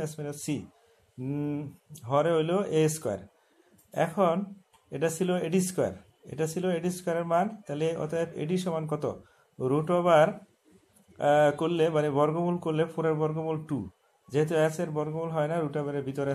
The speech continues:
থাকে, অর্থাৎ root over S into S minus A into S minus B into S minus C divided A। তাহলে এডি এর মান পেয়ে গেলাম। অতএব ত্রিভুজ ক্ষেত্র এবিসি এর ক্ষেত্রফল,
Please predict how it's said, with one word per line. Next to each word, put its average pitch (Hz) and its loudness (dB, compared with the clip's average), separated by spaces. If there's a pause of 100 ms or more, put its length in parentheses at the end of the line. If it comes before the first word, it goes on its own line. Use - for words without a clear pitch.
থাকে, 135 -6 (120)
অর্থাৎ 165 -2 (460)
root 139 2
over 165 6 (520)
S - -6
into 175 -2 (160)
S 147 -6
minus 156 -2
A 156 6 (160)
into 156 -4 (180)
S - -10
minus 156 0
B - -4 (200)
into 151 -6 (160)
S - -10
minus 156 -2
C - -14 (520)
divided 143 4 (180)
A। - 6 (440)
তাহলে 147 0 (100)
এডি 165 4
এর 175 2
মান 160 4
পেয়ে 156 6
গেলাম। 156 4 (120)
অতএব 156 0
ত্রিভুজ 160 -4
ক্ষেত্র 156 0 (580)
এবিসি 170 2 (100)
এর 180 4 (600)
ক্ষেত্রফল, 156 4